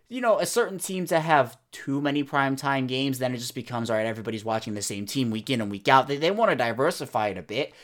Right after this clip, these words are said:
That's why, you know, even though the Ravens went fourteen and two in twenty nineteen, they didn't give the Ravens ten primetime games in twenty twenty. They only gave them five.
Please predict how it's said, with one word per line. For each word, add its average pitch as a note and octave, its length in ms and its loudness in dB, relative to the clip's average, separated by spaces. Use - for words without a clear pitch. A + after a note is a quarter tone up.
That's D#3+ 240 4
why, D3 160 2
you D#3 100 2
know, C#3 140 2
even C#3 200 0
though C#3+ 80 2
the C3+ 100 0
Ravens C#3 280 0
went D3+ 220 -4
fourteen C3 400 -4
and A2+ 100 -4
two D#3 240 2
in A#2+ 80 0
twenty B2+ 280 -4
nineteen, B2 440 -2
they C3+ 100 2
didn't B2+ 200 0
give D#3+ 180 -2
the C#3+ 80 0
Ravens A#2+ 320 -2
ten C3+ 240 0
primetime B2 480 -2
games A2+ 300 -4
in G2+ 280 -8
twenty A2 260 -4
twenty. A2 300 -6
They G#2+ 300 -4
only A2+ 180 -2
gave G#2+ 180 -4
them G2+ 100 -10
five. G#2+ 320 0